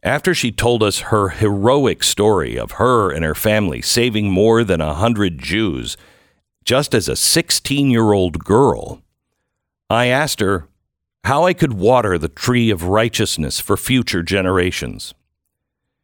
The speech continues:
She looked at me puzzled and told me that you didn't need to water the tree. It was in all of us, and it didn't take courage. The rest of the world would go insane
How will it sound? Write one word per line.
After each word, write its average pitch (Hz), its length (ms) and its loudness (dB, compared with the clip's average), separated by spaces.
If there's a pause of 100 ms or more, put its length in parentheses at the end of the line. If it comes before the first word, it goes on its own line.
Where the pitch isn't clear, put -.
(160)
She 139 200 0
looked 185 240 2
at - 100 -4
me 175 120 2
puzzled - 680 -2 (540)
and 90 200 0
told 117 220 2
me 101 280 2 (840)
that 95 200 0
you 110 120 0
didn't 110 420 -2
need 131 280 0
to 143 80 2
water 82 320 2
the 73 120 -4
tree. 107 480 0
It 127 120 -2
was 123 200 2
in 131 160 4
all 135 260 4
of 76 120 -2
us, - 360 -6 (100)
and 107 160 2
it 113 140 -2
didn't 135 360 -2
take - 440 -2
courage. 139 640 -2 (3000)
The 117 180 0
rest 135 400 2
of 156 100 0
the 135 80 4
world 107 500 2
would 92 180 -2
go 113 260 4
insane 95 840 -2